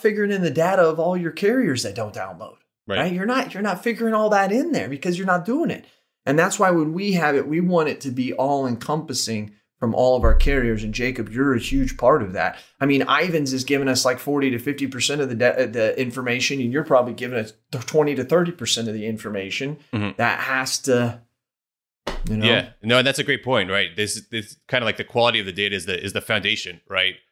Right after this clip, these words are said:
Speaker 2: And anything else that you wanna build relies on that, whether that's, to your point, you know, any kind of A I, um, like, some of the, like, really interesting insights that, that Dana can produce for you,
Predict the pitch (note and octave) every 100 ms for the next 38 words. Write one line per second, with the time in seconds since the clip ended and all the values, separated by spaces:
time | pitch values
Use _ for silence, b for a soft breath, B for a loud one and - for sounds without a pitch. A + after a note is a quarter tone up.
0 | - G#2 A#2 C3 C3+ C3 B2 A2+ A#2 G#2
1 | G#2 F#2 G#2 F#2 D#2+ - G2 G2+ F#2+ F2+
2 | E2+ E2 F#2+ G2+ G2+ G2 - - - A2
3 | A2 A2 F2+ G2 G2+ G#2 G#2+ G2+ F2+ _
4 | _ - G#2+ G#2 G2+ F#2+ F2+ E2 F#2 F2+
5 | F2+ F2+ - A2+ G2 F#2+ E2+ F2 F#2+ F#2+
6 | A2 G2+ F2+ F#2 G2+ F#2 - G#2 G#2 G2+
7 | G#2+ E2 G2 F2 G2 G2 F#2 F#2+ F#2 -
8 | G2 F2+